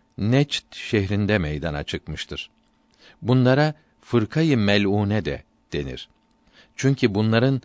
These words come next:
Müslümanlara müşrik dedikleri kıyamet ve ahiret ve saadet-i ebediye kitaplarımızda yazılıdır.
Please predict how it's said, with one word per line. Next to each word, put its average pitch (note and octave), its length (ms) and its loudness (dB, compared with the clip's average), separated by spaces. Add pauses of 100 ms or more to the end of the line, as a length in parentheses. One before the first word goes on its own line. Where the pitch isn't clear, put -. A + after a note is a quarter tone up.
(280)
Müslümanlara A2 800 2
müşrik G2 480 -2
dedikleri A2+ 640 2 (440)
kıyamet G#2 600 2
ve G2 100 2
ahiret F2 680 -2 (560)
ve G2+ 140 0
saadet-i A#2 560 2
ebediye G2 500 2
kitaplarımızda G#2+ 840 0
yazılıdır. D#2+ 720 -6